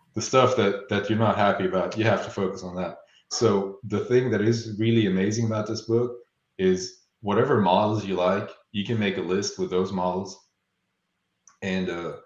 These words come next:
and you can make a dozen different lists, and, you know,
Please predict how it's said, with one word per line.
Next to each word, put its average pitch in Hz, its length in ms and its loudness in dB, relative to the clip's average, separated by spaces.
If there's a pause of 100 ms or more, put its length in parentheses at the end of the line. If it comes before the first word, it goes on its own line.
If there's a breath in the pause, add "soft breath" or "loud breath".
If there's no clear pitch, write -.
(480)
and 98 160 -2
you 98 80 -6
can 120 180 0
make 117 160 6
a 95 100 2
dozen 101 320 0
different 90 320 -2
lists, - 580 -2
and, 85 340 -10 (300)
you 98 140 -6
know, 78 180 -8